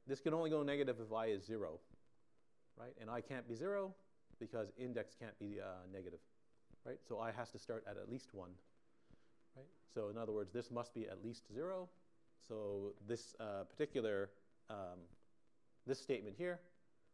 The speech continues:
right, that never throws an exception because of a bad index. Right? Now I'm gonna do something here that I didn't do in the stack. I'm actually going to, uh, I've shuffled a bunch of elements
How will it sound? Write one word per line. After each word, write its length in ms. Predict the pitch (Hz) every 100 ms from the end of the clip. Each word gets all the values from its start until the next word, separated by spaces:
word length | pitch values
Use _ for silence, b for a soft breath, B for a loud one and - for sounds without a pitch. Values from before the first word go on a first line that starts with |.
| -
right, 180 | 113 113
that 180 | 117 104
never 180 | 110 104
throws 280 | 107 104 101
an 60 |
exception 420 | 95 - - - 90
because 200 | 92 92
of 80 |
a 60 | 85
bad 220 | 87 87
index. 420 | 87 85 90 - - - - - - - - - - - - b b b b - - -
Right? 100 | 151 - b b -
Now 140 | 135
I'm 80 | 139
gonna 160 | 160 160
do 100 | 180
something 280 | 202 190 165
here 160 | 170
that 100 | 160
I 80 | 139
didn't 240 | 151 160
do 140 | 147 151
in 80 | 123
the 60 |
stack. 320 | - 143 190 - - - -
I'm 120 | 120
actually 260 | 143 - 156
going 280 | 143 139 135 -
to, 600 | 135 127 123 117 117 117 b b b b - -
uh, 140 | 117 127
I've 200 | 127 127
shuffled 320 | 190 185 165
a 40 |
bunch 200 | 143 160
of 60 | 156
elements 400 | 147 147 135